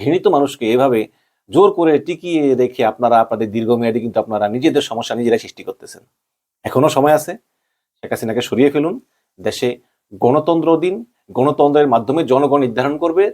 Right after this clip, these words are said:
তাদের নেতাকে। তারপর আপনারা বড় প্রতিবেশী, আপনাদের সঙ্গে সম্পর্ক আগেও ছিল, এখনো আছে, ভবিষ্যতেও থাকবে।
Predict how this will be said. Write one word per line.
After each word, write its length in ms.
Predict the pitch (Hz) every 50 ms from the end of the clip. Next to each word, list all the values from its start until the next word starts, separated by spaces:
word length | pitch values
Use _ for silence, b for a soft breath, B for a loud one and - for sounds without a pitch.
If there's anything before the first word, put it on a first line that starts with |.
| -
তাদের 220 | - - 110 117 110 110 110 120
নেতাকে। 340 | 113 - 120 117 - 156 180 226 - _ _ _ _ _ _ _ _
তারপর 340 | 180 202 240 247 240 247 240 214 202
আপনারা 280 | 208 202 196 180 175 165 160 156 - - _ _ _ _ _ _ _ _ _ _ -
বড় 240 | 123 123 175 214 240 240
প্রতিবেশী, 460 | 226 208 - 160 107 98 95 - - - 104 -
আপনাদের 220 | - 156 160 156
সঙ্গে 160 | - 156 165 156 -
সম্পর্ক 240 | 147 135 160 160 160 175 123
আগেও 180 | 104 120 165 185 -
ছিল, 140 | - 180 180 - 294 - _ _ _ - -
এখনো 220 | - - 151 165 175 165
আছে, 120 | - - 240 139
ভবিষ্যতেও 380 | 143 147 127 - 156 147 160 156 -
থাকবে। 200 | 151 139 156 185